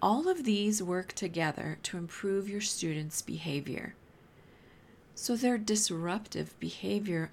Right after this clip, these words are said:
lessens, and they can focus more on what needs to be done. So I just want to encourage you to be joyful. Have fun with your students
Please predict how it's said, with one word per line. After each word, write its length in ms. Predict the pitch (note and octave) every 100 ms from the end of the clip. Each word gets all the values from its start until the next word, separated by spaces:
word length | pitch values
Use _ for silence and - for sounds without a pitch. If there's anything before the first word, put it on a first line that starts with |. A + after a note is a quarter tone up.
| -
lessens, 960 | E3+ E3 E3+ - - - - - - - - - - - - - - - -
and 160 | G#3+ G3+
they 80 |
can 240 | G3 - F#3
focus 680 | - - A#3+ C#4 G#3 F3+ F3
more 420 | E3 D#3 D#3+ -
on 200 | F3+ E3
what 200 | D#3+ -
needs 340 | E3 D#3+ D3 -
to 100 | -
be 140 | -
done. 380 | - - - - - - - - - - - - - - - - - - - - - - - - -
So 80 | -
I 80 | G#3
just 440 | F#3 - G3+ G#3
want 120 | G#3
to 60 | G#3
encourage 560 | G3+ - F3+ D#3 D3+ D3+
you 340 | D3+ D3 D3 - -
to 140 | - E3+ -
be 420 | - E3 E3 E3+ G#3
joyful. 560 | - D3+ D3 D3+ C#3 F3+ -
Have 200 | B3+ C4+
fun 480 | - A3 B3+ A3 D3+
with 140 | D3+
your 120 | D3+
students 640 | D3+ - D#3+ D3 C3+ -